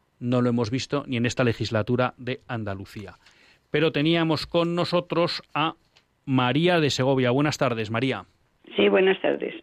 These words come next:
Speaker 1: ¿Qué
Speaker 2: A
Speaker 1: tal
Speaker 2: ver,
Speaker 1: está?
Speaker 2: mire, mm, hacía un poco tiempo que no oía su programa, porque, bueno, distintas circunstancias,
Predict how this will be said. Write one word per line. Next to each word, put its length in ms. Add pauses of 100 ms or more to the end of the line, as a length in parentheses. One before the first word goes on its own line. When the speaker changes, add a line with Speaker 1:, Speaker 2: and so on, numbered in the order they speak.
(260)
Speaker 1:
¿Qué 80
Speaker 2:
A 60
Speaker 1:
tal 80
Speaker 2:
ver, 160
Speaker 1:
está? 160
Speaker 2:
mire, 420
mm, 300 (100)
hacía 520
un 260
poco 200
tiempo 320
que 100
no 180
oía 460
su 340
programa, 580
porque, 380
bueno, 260
distintas 560
circunstancias, 640